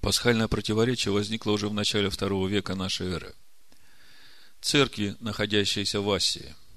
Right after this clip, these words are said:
Здесь ссылочка стоит, смотря Откровение один четыре. Если вы внимательно читаете книгу Откровения, то вы видите, что вся книга Откровения — это обращение к семи асийским церквям. И там ни слова нет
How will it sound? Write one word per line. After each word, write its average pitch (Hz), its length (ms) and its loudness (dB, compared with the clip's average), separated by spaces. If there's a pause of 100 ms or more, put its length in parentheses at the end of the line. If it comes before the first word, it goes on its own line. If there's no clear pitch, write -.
(1000)
Здесь 98 240 0
ссылочка 110 460 0
стоит, - 240 -6
смотря 101 320 -2
Откровение 104 720 -4 (180)
один 95 300 -8
четыре. - 400 -8 (920)
Если 107 200 -2
вы 101 100 0
внимательно 101 520 -2
читаете 98 420 -2
книгу 95 260 -4
Откровения, 110 560 0
то 95 300 -2
вы 101 160 -4
видите, 90 380 -6
что 87 460 -10 (240)
вся - 240 0
книга 95 320 -6
Откровения — 110 600 -2 (360)
это 104 260 2
обращение 107 760 0
к - 60 -4
семи 117 580 2 (280)
асийским - 680 -2
церквям. - 400 -12 (640)
И 120 80 -8
там 127 180 0
ни 135 80 -2
слова 123 380 2
нет 95 360 -6